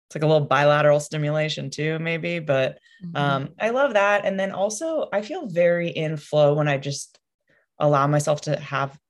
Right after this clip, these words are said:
Speaker 1: fun and just do, like, lighthearted, fun things, like, whether that's doing comedy or even just, like, playing board games or things where I can just be very, just
Speaker 2: Okay, Allie, wait,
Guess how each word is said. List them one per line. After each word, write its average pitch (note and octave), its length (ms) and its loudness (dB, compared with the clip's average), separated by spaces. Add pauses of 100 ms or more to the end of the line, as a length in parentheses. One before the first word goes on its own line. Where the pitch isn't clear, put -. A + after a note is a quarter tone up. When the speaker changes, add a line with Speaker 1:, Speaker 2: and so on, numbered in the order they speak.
Speaker 1:
fun C#3 560 -2
and E3+ 160 -4
just C#3 160 -6
do, C#3+ 100 -2
like, C#3 200 -4
lighthearted, B2+ 680 -2
fun B2+ 240 -4
things, D#3 520 -6
like, A#2+ 180 -10 (320)
whether D3 240 4
that's C3+ 280 0
doing D3 360 -2
comedy D3+ 440 -2
or C#3 80 -6
even C#3 200 -6
just, C3 140 -8
like, C#3+ 180 -4
playing D3+ 340 -2
board D#3+ 320 4
games B2+ 380 -4
or C3 80 -8
things C#3+ 260 -4
where C#3 120 -2
I B2+ 40 -2
can C#3 140 -4
just - 380 -10 (400)
be C3+ 120 -4
very, B2+ 840 -2 (520)
just - 300 -12 (600)
Speaker 2:
Okay, A#3 380 0 (220)
Allie, G#3 260 0
wait, F3+ 340 -2